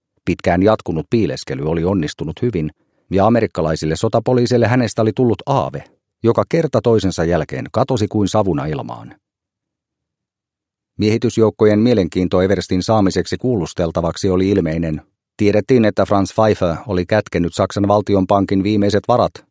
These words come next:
sekä kultaa että valuuttoja, salaiseen piilopaikkaan. Kolmatta valtakuntaa ei enää ollut, mutta sen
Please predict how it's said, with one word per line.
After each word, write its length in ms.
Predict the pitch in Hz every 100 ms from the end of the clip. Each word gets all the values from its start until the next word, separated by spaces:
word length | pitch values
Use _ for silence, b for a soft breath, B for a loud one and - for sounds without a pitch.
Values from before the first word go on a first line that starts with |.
| _ -
sekä 260 | 95 87 78
kultaa 500 | - 101 92 90 90
että 240 | 90 -
valuuttoja, 580 | 85 87 85 - 82 80
salaiseen 460 | 85 110 73 76 73
piilopaikkaan. 800 | 98 80 73 71 - - 135 67 _ _ _ _ _ _
Kolmatta 440 | - 107 95 - 101
valtakuntaa 680 | 110 98 113 110 104 107
ei 180 | 104 107
enää 240 | 107 107
ollut, 360 | 107 131 127 107 -
mutta 320 | 101 101 107
sen 240 | 101 107